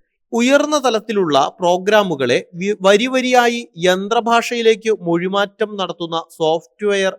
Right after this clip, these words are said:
ഏതാണ്? ഓപ്ഷൻസ് ഇന്റർപ്രറ്റർ, കമ്പൈലർ,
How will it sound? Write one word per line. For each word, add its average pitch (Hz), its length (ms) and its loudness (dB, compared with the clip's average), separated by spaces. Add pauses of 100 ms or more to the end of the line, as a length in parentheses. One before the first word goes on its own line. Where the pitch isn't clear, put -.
ഏതാണ്? 143 420 0 (460)
ഓപ്ഷൻസ് 240 500 -2 (100)
ഇന്റർപ്രറ്റർ, 233 760 -2 (360)
കമ്പൈലർ, 202 680 0